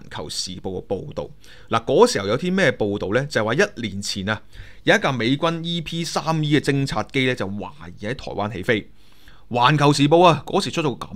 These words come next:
樣嘅標題喎，就話需要給蔡英文當局一個根本性嘅警告啊。佢話如果台灣同美方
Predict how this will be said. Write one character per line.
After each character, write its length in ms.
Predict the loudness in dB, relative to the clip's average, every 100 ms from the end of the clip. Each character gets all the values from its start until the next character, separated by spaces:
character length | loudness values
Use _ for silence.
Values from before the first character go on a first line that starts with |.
| -2
樣 120 | -2
嘅 100 | -2 -6
標 220 | -4 -4
題 60 | -4
喎， 200 | -10 -6
就 140 | -4
話 160 | -4 -6 -14 -14
需 300 | -2 2 4
要 100 | 4
給 120 | 2 -2
蔡 200 | -4 0
英 200 | 0 0
文 160 | -2 -2
當 220 | -2 -2
局 100 | -4 -4
一 100 | -8
個 260 | -4 -8 -6 -4
根 420 | -2 0 0 0
本 220 | -2 -6
性 160 | -4 -6
嘅 100 | -8 -12 -12
警 360 | -6 0 4
告 160 | 4 4
啊。 120 | 0 -6 -20 -20 -20 -14 -4
佢 160 | 2
話 200 | 4 4
如 60 | 4
果 100 | 0
台 120 | 0 -2
灣 400 | 0 2 2 2
同 160 | -2
美 160 | 0 0
方 220 | 2